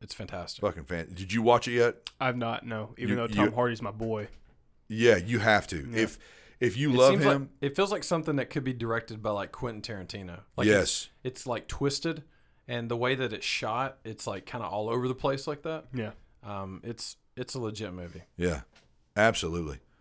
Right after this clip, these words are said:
Speaker 3: What do you think about directors that cameo themselves in their movies?
Speaker 2: It doesn't bother me. I like it.
Speaker 3: I know, I know a few people that think it's douchey and it's
Speaker 1: What, like
Speaker 3: egotistical.
Speaker 1: Stephen King?
Speaker 3: I, I, I'm gonna go ahead and tell you, if I directed a movie,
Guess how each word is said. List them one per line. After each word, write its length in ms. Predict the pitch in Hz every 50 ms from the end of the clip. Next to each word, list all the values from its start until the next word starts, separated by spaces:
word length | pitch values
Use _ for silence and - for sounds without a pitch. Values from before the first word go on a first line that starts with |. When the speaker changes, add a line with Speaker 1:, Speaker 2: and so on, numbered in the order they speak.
| _ _ - _ _ _
Speaker 3:
What 120 | - 143 185
do 40 |
you 60 | 220 220
think 160 | 233 220 196
about 300 | 165 147 131 - - - _ _ - 139 120
directors 680 | - 131 117 120 123 120 - - 131 123 123 113 113 123
that 200 | 120 110 107 -
cameo 500 | - - 127 117 113 113 113 110 107 107
themselves 480 | 101 107 107 104 - 113 104 104 104 107
in 60 | 107
their 120 | 104 101 101
movies? 400 | 104 104 104 110 107 - - - _ _ _ _ _ _ _ _ _ _ _ -
Speaker 2:
It 100 | - 107
doesn't 260 | 87 98 92 82 90 80
bother 260 | 80 82 78 78 78
me. 100 | 80 82 85
I 60 | 87
like 300 | 82 78 76 76 - -
it. 100 | 85 - _ _ _ _ _ _ _ _ _ _ _ _ _ _ _ _ _ _ -
Speaker 3:
I 80 | - 127
know, 300 | 151 151 143 143 - - - _ _ -
I 100 | 120 117
know 280 | 123 123 123 127 127 123
a 100 | - 117
few 280 | - - - - 180 180
people 320 | 180 - 135 117 - 117 110
that 140 | 113 - -
think 140 | - 120 117
it's 160 | 113 - 120
douchey 500 | 113 120 123 120 117 - - 117 117 - _ _ _ _ _ _ _ _ _ _ _ _ _ _ _ -
and 100 | 120 113
it's 120 | 107 -
Speaker 1:
What, 100 | 120 113
like 80 | 117 113
Speaker 3:
egotistical. 300 | 107 123 113 - - - 123
Speaker 1:
Stephen 120 | 123 117
King? 320 | - - 156 156 156 151 - _ _ _ _ _ _
Speaker 3:
I, 260 | - 120 131 151 - - - _ -
I, 120 | 123 131 147
I'm 220 | 156 131 127 127
gonna 120 | 151 156 139
go 80 | 127 120
ahead 100 | 120 120
and 80 | 117 110
tell 140 | 139 139 139
you, 120 | 123 110
if 120 | 107 -
I 100 | 127 127
directed 320 | 139 139 143 151 147 151 147
a 20 | 147
movie, 340 | 151 160 156 156 156 -